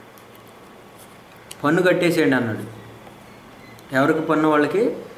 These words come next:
పన్ను ఇవ్వ-, ఇచ్చేసేయండి అన్నాడు. ఈరోజు మనకి అనేకమైన పన్నులు ఉన్నాయి. జీఎస్టీ పేరుతో కొత్త పన్ను వచ్చింది.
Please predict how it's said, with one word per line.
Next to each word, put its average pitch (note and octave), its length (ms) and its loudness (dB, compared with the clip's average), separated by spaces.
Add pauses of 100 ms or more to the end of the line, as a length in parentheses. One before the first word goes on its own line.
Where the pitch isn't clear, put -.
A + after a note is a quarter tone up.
(340)
పన్ను D#3+ 180 2
ఇవ్వ-, E3 320 2
ఇచ్చేసేయండి D3 520 0
అన్నాడు. A#2 200 -4
ఈరోజు D#3+ 280 4
మనకి D#3 420 0
అనేకమైన D3+ 400 0
పన్నులు C#3+ 360 -2
ఉన్నాయి. A2+ 280 -2
జీఎస్టీ C3+ 580 -2 (580)
పేరుతో C#3 240 -2
కొత్త C3+ 260 -4
పన్ను D3 280 -2
వచ్చింది. B2 320 -6